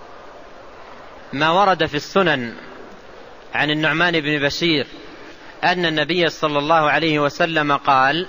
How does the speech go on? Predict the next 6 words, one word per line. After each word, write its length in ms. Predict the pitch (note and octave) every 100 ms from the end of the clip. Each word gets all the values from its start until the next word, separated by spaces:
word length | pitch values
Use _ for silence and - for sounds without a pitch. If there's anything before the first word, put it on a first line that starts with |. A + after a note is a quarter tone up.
| G3
"الدعاء 960 | F3 D3 E3 D#3 F#3+ E3+ - G3+ A3+ -
هو 180 | F#3+ C4+
العبادة"، 560 | A3 F3 D3+ B2+ A2 F#2+ - - - - - - - - - - - - - - C#3+
الدعاء 500 | C#3+ C#3 D#3 G3+ G3
هو 240 | G3 B3
العبادة 540 | G#3 F3+ D#3+ C3+ G2